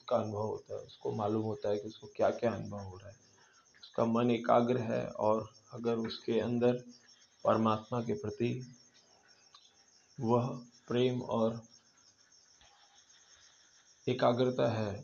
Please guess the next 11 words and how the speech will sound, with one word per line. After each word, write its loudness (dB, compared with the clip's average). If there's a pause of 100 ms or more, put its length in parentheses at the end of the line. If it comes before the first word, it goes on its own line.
(120)
तो -4
उसे -6 (1500)
सिद्ध 2
संत -4 (480)
आगे 4
का 0
मार्ग -2
बता -6
देते -16
हैं। -20 (1600)
और 2